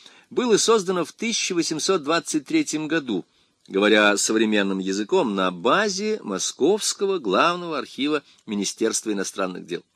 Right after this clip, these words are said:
Выдающийся поэт до пушкинской поры Батюшков работал секретарем русской дипломатической миссии в Неаполе. Грибоедов был в равной степени талантлив и как поэт,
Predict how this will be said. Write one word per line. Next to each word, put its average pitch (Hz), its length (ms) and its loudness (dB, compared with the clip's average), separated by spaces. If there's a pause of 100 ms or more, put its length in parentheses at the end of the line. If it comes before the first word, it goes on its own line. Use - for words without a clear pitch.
(920)
Выдающийся 123 800 4
поэт 123 440 4
до 117 240 2
пушкинской 110 680 -2
поры 107 300 2
Батюшков 110 680 -4 (260)
работал 104 640 2 (160)
секретарем 107 760 2
русской 110 360 0
дипломатической 95 680 -4
миссии 107 380 -4
в 87 80 -4
Неаполе. 87 480 -6 (580)
Грибоедов 175 920 4
был 151 240 2
в 110 60 -2
равной 156 380 2
степени 151 480 -4
талантлив 135 640 -4 (280)
и 143 120 4
как 175 260 0
поэт, 156 340 -2